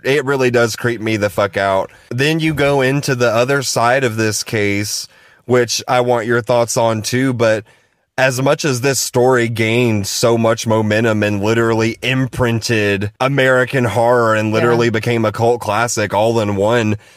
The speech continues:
Speaker 1: there's a whole nother, like, demographic of people that truly think this is, like, bullshit, that all of it's bullshit, that
Speaker 2: Yeah.
Speaker 1: Ed and Lorraine Warren are bullshit, and that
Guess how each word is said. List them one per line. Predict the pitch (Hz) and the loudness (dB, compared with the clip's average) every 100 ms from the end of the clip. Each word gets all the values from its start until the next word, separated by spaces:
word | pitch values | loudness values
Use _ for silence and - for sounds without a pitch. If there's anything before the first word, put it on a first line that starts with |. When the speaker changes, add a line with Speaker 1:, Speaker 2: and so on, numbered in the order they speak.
| _ - | _ -2
Speaker 1:
there's | 135 151 | 0 2
a | 147 | 0
whole | 131 147 147 | 0 0 0
nother, | 135 131 147 139 127 110 - | 2 2 2 2 2 0 -2
like, | 117 120 | -2 0
demographic | 120 127 123 123 139 131 123 | 0 0 2 0 0 -2 -4
of | 110 | -2
people | 117 120 131 120 | -2 -2 0 0
that | 113 110 107 - | 2 2 0 -4
truly | - 127 127 131 131 | -6 0 2 2 0
think | 120 120 120 120 98 | 0 -2 -2 -2 -2
this | 110 104 - - | -2 -2 -10 -6
is, | 110 101 | -4 -2
like, | 104 107 | -4 -4
bullshit, | 95 107 - 92 85 | -6 -6 -4 -4 -2
that | 95 92 | -2 0
all | 98 104 | 0 0
of | |
it's | 104 92 | -2 -6
bullshit, | 95 101 107 107 98 - | -4 -4 -2 0 -2 0
that | 95 95 | -2 0
Speaker 2:
Yeah. | 165 156 156 160 - | 0 0 -4 -10 -4
Speaker 1:
Ed | 117 117 | -2 0
and | 117 | 2
Lorraine | 117 117 117 113 | 2 2 2 2
Warren | 110 127 131 131 | 2 4 4 2
are | 123 | 0
bullshit, | 120 127 123 - 123 123 117 117 | 2 0 0 2 4 4 2 0
and | 107 107 | 0 0
that | 101 101 | 0 -2